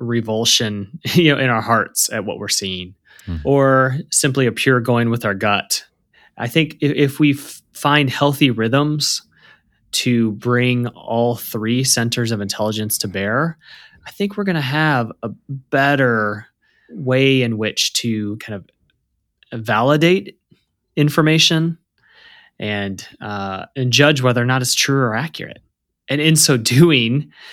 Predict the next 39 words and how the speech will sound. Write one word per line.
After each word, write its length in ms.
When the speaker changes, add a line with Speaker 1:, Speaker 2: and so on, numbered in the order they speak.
Speaker 1:
perhaps 600
fight 260
against 240
the 80
algorithms 580
that 100
wanna 160
promote 380
this 160
stuff, 400
right, 280
on 60
Speaker 2:
Mm-hmm. 140
Speaker 1:
social 340
media. 280
Speaker 2:
Mm-hmm. 580
Mm-hmm. 260
Speaker 1:
I, 100
I 40
do 220
think 220
that 180
that 160
could 100
be 100
really 180
helpful 380
if, 260
if 220
we 300
know 400
how 320
to 220
access 600
all 240
three 200
centers 360
of 120
intelligence 720